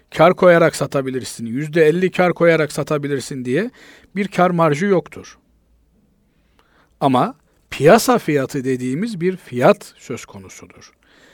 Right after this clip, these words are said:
Yani sizin sattığınız ürünün piyasada bir ederi vardır,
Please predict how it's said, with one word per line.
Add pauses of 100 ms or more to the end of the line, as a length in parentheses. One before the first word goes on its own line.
(140)
Yani
sizin
sattığınız
ürünün (380)
piyasada
bir
ederi
vardır,